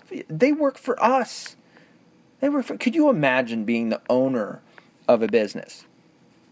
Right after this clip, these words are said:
And you come in and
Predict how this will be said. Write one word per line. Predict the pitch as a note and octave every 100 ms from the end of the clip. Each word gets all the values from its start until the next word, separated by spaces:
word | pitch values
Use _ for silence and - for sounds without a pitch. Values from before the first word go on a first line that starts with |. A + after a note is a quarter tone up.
| _ _ _ _ - _ -
And | A#2 B2
you | C3+
come | - B2
in | B2 G#2 F2 - - _ _ _ _ _
and | G#2+ G2+ G2 F#2+ F2+